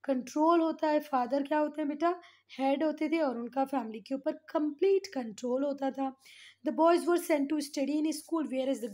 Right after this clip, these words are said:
girls were trained in dance and music। लड़कियों को डांस और म्यूजिक सिखाया जाता था, लड़कों को स्कूल भेजा जाता था।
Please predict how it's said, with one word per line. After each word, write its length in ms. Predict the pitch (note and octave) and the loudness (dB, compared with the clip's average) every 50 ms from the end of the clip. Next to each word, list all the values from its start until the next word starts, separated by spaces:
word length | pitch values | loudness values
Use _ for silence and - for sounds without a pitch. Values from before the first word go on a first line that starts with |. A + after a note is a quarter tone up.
| G3+ | 0
girls 320 | B3 C#4 D4 D4 C#4+ - - - | 0 2 2 0 -2 -6 -6 -4
were 120 | C4 B3+ B3 - - | -4 -4 -4 -4 -6
trained 300 | B3 A#3+ A3+ A3+ A3+ A#3+ B3 | -6 -6 -6 -6 -8 -8 -8
in 80 | B3 A3+ A#3+ | -8 -6 -6
dance 260 | B3 B3 B3 A#3+ B3 | -6 -6 -8 -10 -6
and 160 | C4+ C#4 C#4 | -2 -2 0
music। 220 | C4+ C4+ A#3 C#4+ C#4+ - - - - - _ C#4+ | 0 -2 -4 -6 -8 -10 -14 -20 -20 -10 _ 2
लड़कियों 320 | C#4+ C#4 C4+ - C4+ C4+ | 2 2 2 0 -4 -4
को 80 | B3 C#4 | -2 -2
डांस 340 | A3 B3 B3+ B3+ B3+ B3 E4 | -2 -2 -2 -4 -4 -4 -2
और 80 | C#4+ | -2
म्यूजिक 320 | C#4+ D4+ D4+ D4 D#4 D4+ - | 0 -2 -2 -4 -6 -8 -8
सिखाया 260 | D#4+ D4+ D4+ D4+ D4 | -8 -4 -4 -4 -2
जाता 240 | C4+ D4 C#4+ D4 D4+ | -2 -4 -4 -4 -2
था, 100 | D4 C#4 | -2 -2
लड़कों 260 | A#3+ A3 - - A3+ | -2 -4 -8 -14 -14
को 120 | - B3 | -12 -12
स्कूल 300 | - - - - C#4+ C#4 | -12 -12 -8 -4 -4 -2
भेजा 260 | B3 D4 C#4 C#4 C#4 | -2 -2 -2 0 0
जाता 260 | C4 C#4+ C4+ C4 C#4 C#4 | 0 0 0 0 0 -2
था। 280 | C#4 C#4 C4+ C4 C4 | 0 -2 -2 -4 -4